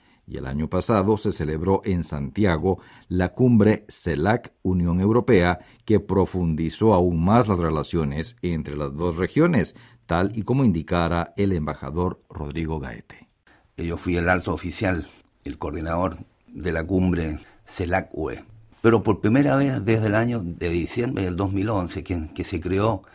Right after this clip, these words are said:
Speaker 2: la Comunidad de Estados de Latinoamérica y el Caribe, celac, estamos hablando nosotros con una voz institucional.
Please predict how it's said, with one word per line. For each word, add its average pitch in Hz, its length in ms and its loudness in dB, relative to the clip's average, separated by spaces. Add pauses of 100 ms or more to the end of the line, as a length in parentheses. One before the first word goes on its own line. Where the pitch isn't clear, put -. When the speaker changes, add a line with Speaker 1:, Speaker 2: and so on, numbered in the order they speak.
(340)
Speaker 2:
la 101 200 0
Comunidad 92 600 -2
de 92 140 -4
Estados 98 480 -6
de 87 120 -4
Latinoamérica 95 720 -2
y 90 80 -2
el 78 100 -8
Caribe, 90 400 -2
celac, 95 600 -6 (560)
estamos 92 420 -4
hablando 92 460 -2
nosotros 85 400 -8
con 90 140 -6
una 92 160 -2
voz 110 280 -2
institucional. 107 800 -6